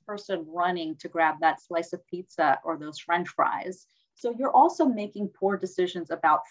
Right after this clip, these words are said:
food when you're feeling hungry or hangry, right? You're very impulsive. You're just like, "I just need something that's gonna make me feel better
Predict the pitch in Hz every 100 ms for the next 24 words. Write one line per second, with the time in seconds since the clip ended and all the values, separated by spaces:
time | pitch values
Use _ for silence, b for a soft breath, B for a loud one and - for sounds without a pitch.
0 | _ - 247 214 143 135 - - 165 151
1 | 147 - 175 156 143 139 135 143 - -
2 | 151 151 135 135 156 143 - - 139 -
3 | 127 - 180 202 202 175 156 208 220 202
4 | 190 - 175 175 151 165 165 185 180 -
5 | 220 - 277 254 254 220 202 214 196 -
6 | - 180 170 170 170 - 170 156 147 151